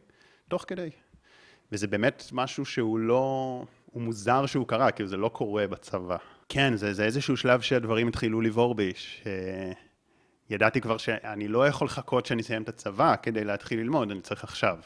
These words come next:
והתפקיד הזה לא אפשר, אז אמר, "אני צריך למצוא משהו שיאפשר לי עכשיו, אני לא מחכה." עוד לא ידעתי שזה, עד כמה זה הולך להיות חלק משמעותי מהחיים שלי, ו-, שאני הולך להיות פה באיזשהו פודקאסט ומדיטציות ולעשות דברים, אבל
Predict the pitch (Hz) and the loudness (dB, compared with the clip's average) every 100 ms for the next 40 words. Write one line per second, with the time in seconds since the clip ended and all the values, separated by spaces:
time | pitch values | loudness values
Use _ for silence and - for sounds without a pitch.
0 | - 127 104 98 92 92 - - 127 123 | -18 -12 -6 -4 -2 -6 -10 -6 -4 -4
1 | 113 113 113 - 113 123 123 - 104 107 | -4 -4 -4 -2 2 2 2 -4 -8 -8
2 | 107 104 - - 120 131 120 147 156 143 | -10 -12 -8 -4 -4 -2 2 2 2 0
3 | 113 113 127 131 113 - 107 98 98 98 | 0 0 0 2 0 2 -2 -2 -8 -8
4 | 110 117 120 - 87 - 98 98 117 113 | -6 -6 -8 -8 -16 -8 -6 0 2 4
5 | 117 131 - 107 92 _ - _ - 95 | 4 2 -4 -6 -8 _ -20 _ -12 -8
6 | - 147 143 101 98 - - 95 92 87 | 2 4 4 2 -2 -10 -16 -12 -10 -10
7 | - _ _ _ - 95 98 110 98 - | -14 _ _ _ -10 -8 -6 -6 -6 -8
8 | 101 107 - 98 92 117 107 95 - 107 | -8 -10 -8 -10 -4 -2 0 -2 -2 -2
9 | 143 156 120 95 92 - 92 90 _ - | -2 -2 -4 -6 -10 -8 -8 -8 _ -20
10 | - _ _ _ - 95 92 95 - 98 | -20 _ _ _ -12 -8 -4 -6 -4 -2
11 | 95 - - 113 104 92 92 98 101 92 | -2 -4 -2 -2 -2 -6 -8 -10 -8 -8
12 | 92 90 101 - 104 107 98 98 101 101 | -10 -10 -10 -8 -8 -6 -6 -4 -4 -4
13 | 110 107 95 92 - 101 104 160 147 101 | -6 -6 -6 -6 -6 -4 -2 0 0 -2
14 | 98 | -4